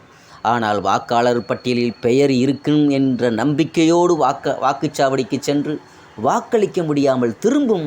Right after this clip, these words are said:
வாக்காளர்களின் குமுறல்களுக்கு யார் பதிலளிப்பது என்பது ஒரு கேள்வியாக இருந்து வருகிறது. அதாவது, ஒரே வீட்டில் பல ஆண்டுகளாக வசித்து வருபவர், பல தேர்தல்களாகவும் வாக்களித்து வரும் சூழலில்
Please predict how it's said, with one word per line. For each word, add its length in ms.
வாக்காளர்களின் 840
குமுறல்களுக்கு 1160
யார் 360
பதிலளிப்பது 640
என்பது 340
ஒரு 140
கேள்வியாக 540
இருந்து 320
வருகிறது. 360
அதாவது, 480
ஒரே 260
வீட்டில் 380
பல 160
ஆண்டுகளாக 560
வசித்து 380
வருபவர், 420
பல 160
தேர்தல்களாகவும் 920
வாக்களித்து 540
வரும் 260
சூழலில் 460